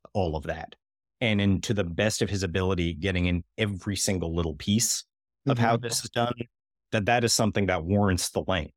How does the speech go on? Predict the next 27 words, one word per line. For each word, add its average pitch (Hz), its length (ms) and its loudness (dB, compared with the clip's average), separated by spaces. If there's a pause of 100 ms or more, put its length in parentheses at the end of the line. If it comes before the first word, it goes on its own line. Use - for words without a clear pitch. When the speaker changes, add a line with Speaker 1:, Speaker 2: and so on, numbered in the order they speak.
(640)
Speaker 1:
because 95 640 2
it 104 160 -4
is, 92 380 0
you 110 140 -2
know, 107 140 -4
something 101 600 2
that 87 180 0
he 104 140 -4
really 87 640 -2
wants 101 600 0 (440)
to, 104 420 0
wants 127 300 2
us 131 140 2
to 131 140 0
bear 104 260 2
witness 87 720 0
to. - 300 -12 (640)
Speaker 2:
Yeah, 170 300 4
Speaker 1:
In, 98 100 -2 (160)
Speaker 2:
I 151 100 6
Speaker 1:
in 127 180 4
its 120 180 2
entirety 101 640 4
and 92 100 4
in 92 120 2
tremendous 90 720 -2
detail. - 560 -12